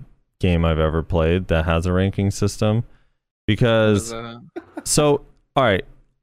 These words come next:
Speaker 1: It, how am I supposed to get into silver? Like, I'm actually on the brink of being demoted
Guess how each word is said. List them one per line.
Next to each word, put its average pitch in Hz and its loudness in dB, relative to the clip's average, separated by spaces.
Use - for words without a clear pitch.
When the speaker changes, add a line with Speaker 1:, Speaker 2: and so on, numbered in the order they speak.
Speaker 1:
It, 143 0
how 151 0
am 214 -2
I 190 2
supposed 139 0
to 127 2
get 113 0
into 117 2
silver? 117 0
Like, 123 0
I'm 147 2
actually 208 0
on 180 2
the 113 2
brink 104 0
of 104 0
being 131 4
demoted 120 4